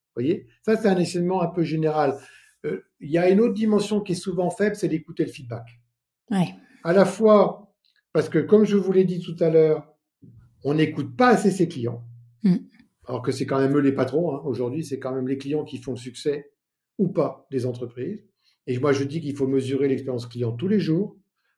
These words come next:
Speaker 1: pas une fois par an avec un N P S, hein, ça sert à rien.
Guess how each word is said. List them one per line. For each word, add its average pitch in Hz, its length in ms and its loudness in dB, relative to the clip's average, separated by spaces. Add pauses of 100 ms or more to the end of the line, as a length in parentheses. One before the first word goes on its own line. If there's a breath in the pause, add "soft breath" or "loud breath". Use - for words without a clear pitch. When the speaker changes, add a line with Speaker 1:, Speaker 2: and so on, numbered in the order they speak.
(120)
Speaker 1:
pas 135 120 2
une 135 80 4
fois 123 220 0
par 131 200 -2
an 151 40 0
avec 127 220 0
un 127 60 -4
N 120 140 -6
P - 100 -6
S, 175 280 -4
hein, 131 160 -10
ça 120 140 -12
sert 120 200 -8
à 120 80 -6
rien. 143 280 -2